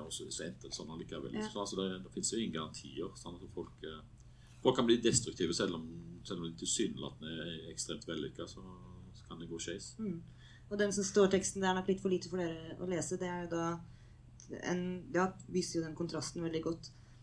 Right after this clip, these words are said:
Speaker 2: Når han har fortalt, så skriver han: «Så din far var for oss andre den mest vellykkede i familien, med to sønner,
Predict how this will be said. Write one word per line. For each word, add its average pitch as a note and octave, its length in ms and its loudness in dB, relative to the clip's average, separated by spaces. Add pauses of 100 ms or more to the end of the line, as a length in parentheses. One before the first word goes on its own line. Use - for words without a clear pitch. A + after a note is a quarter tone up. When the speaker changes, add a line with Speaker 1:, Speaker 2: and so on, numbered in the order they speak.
(120)
Speaker 2:
Når F3 120 -2
han E3+ 120 2
har E3 80 4
fortalt, E3 420 6
så E3+ 120 -4
skriver D#3 380 -2
han: D#3 440 -4
«Så - 200 2
din F#3 160 6
far F#3+ 260 8
var F3 180 8
for F#3 140 8
oss F3+ 240 4
andre D#3+ 320 4
den F3 160 2
mest E3+ 260 2
vellykkede E3 460 4
i D3 40 2
familien, C#3+ 600 2
med E3 140 2
to G3 200 8
sønner, F3 520 6